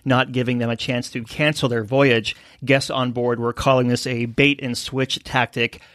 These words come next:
Earlier this week, Carnival Victory had propulsion issues and also had to change itineraries.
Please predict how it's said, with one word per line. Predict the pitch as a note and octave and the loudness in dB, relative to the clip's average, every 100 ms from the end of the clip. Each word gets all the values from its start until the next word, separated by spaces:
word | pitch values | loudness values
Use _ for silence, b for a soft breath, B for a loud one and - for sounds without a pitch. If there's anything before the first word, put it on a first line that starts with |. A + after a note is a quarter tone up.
| b | b
Earlier | - F#3+ F#3 D3 | 2 4 6 4
this | B2+ D3+ - | 4 2 0
week, | C3 C3+ C#3 | -2 -4 -2
Carnival | E3 D#3+ C#3 A#2+ | 0 2 2 0
Victory | C#3 C#3 B2+ | 0 0 -2
had | B2 B2 A2+ | 0 0 0
propulsion | B2 C#3 D3 C3+ | -4 0 0 0
issues | B2+ C#3 B2 | 0 -2 -4
and | C3 | -2
also | D3 A3+ - A#2+ | 2 2 4 2
had | A#2 A#2+ | 2 -2
to | A2+ | -4
change | - B2+ B2 | -4 -4 -2
itineraries. | A2+ A#2 - B2+ B2 A#2+ B2 | -2 -2 -2 0 2 2 0